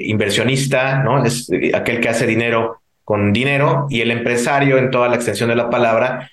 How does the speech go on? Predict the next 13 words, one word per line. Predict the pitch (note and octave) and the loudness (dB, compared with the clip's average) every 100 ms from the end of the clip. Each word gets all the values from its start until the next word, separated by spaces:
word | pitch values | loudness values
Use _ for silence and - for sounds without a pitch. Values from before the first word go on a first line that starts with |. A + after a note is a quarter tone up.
| _ | _
sería | - B2+ C#3 | -6 -2 0
aquel | C#3 D3 | 0 -2
que | |
está | D3 D3 | -2 2
en | C#3+ | 2
una | D3 - | 2 -2
posición | B2 A2+ - C3+ C3 C3+ C3+ C#3 C#3 - _ | -2 0 0 0 0 2 0 0 -4 -10 _
de | B2 | -2
influencia, | B2 B2 B2+ C#3 C#3+ C#3+ D3 F3 C#3 | -2 0 2 2 4 4 2 -2 -4
una | C3+ C#3 | -4 -2
posición | B2+ A#2 C3+ C3 | -2 0 0 0
en | B2+ | 2
donde | A#2 A2+ A2 G#2+ G#2 - | 2 2 2 0 -2 -10